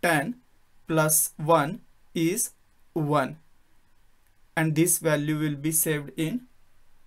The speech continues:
reverse. So the new value of reverse is now one.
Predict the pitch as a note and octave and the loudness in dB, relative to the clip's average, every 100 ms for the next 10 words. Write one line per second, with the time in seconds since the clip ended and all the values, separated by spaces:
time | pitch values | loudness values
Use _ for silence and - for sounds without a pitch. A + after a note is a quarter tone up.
0 | - D#3 D3 C#3 C#3+ - - - - - | -6 0 2 2 0 0 -8 -12 -20 -20
1 | - - - - - - - D#3+ D#3+ D#3 | -20 -20 -20 -20 -20 -12 -6 -2 2 2
2 | D#3+ F#3 - - D#3 D3+ D3+ D#3 D#3 E3+ | 2 -2 -12 -4 0 2 2 0 0 -2
3 | - - D#3 C#3+ D3+ D3+ D#3 D3 D3+ D3 | -8 -2 0 0 -2 0 -2 -2 0 0
4 | - - - - - - - - D#3 D3 | -2 -10 -20 -20 -20 -20 -20 -6 -2 4
5 | C3+ A#2 | 2 2